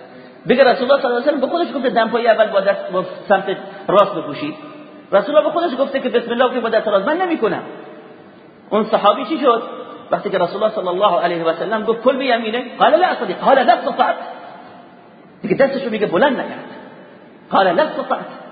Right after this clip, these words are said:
بهانه آورد، بهانه تراشی کرد. پس ما باید بدونیم از حقوق رسول الله صلی الله علیه و سلم تسلیم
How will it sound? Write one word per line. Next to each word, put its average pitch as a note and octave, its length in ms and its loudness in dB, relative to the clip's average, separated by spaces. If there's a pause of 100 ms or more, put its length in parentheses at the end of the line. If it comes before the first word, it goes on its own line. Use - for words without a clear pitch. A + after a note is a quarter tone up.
(680)
بهانه A#3 340 4
آورد، A3 320 -2 (380)
بهانه F3+ 240 4
تراشی F3 340 -4
کرد. C3 260 -10 (520)
پس D#3+ 180 -2
ما B3 120 2
باید A#3+ 240 2
بدونیم C4 320 -4 (400)
از D3 80 -8 (120)
حقوق F#3+ 320 0
رسول G3+ 340 -2
الله A#3 140 -2
صلی F3+ 140 -6
الله F3+ 360 -2
علیه E3+ 260 0
و D#3+ 140 -4
سلم E3+ 320 0 (600)
تسلیم A3 680 -4